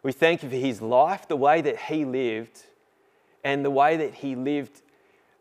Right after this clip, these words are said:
uh, for people's salvation,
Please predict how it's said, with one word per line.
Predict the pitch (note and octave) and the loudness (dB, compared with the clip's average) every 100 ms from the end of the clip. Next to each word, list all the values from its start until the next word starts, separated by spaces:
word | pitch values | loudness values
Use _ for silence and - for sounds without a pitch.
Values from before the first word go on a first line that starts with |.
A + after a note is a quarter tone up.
| _ | _
uh, | - - - | -10 -10 -10
for | - C#3 C#3 C3+ - - - _ _ | 2 4 4 2 -2 -12 -20 _ _
people's | - F#3 F3+ E3+ | -6 -4 -2 -4
salvation, | - D3 C3+ A2+ A2+ - - B2 | -4 -2 -2 0 -4 -4 -8 -12